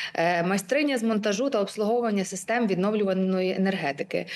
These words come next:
монтажниця систем утеплення будівель. Таких професій тридцять одна, і вони насправді дуже затребувані роботодавцями. Ми, ми всі розуміємо, чому. Е, є величезна потреба обороняти нашу державу зараз.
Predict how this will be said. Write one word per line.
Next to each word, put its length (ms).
монтажниця 640
систем 480
утеплення 520
будівель. 480
Таких 560
професій 560
тридцять 360
одна, 420
і 60
вони 160
насправді 480
дуже 220
затребувані 800
роботодавцями. 800
Ми, 100
ми 180
всі 180
розуміємо, 520
чому. 420
Е, 380
є 140
величезна 480
потреба 640
обороняти 600
нашу 220
державу 380
зараз. 540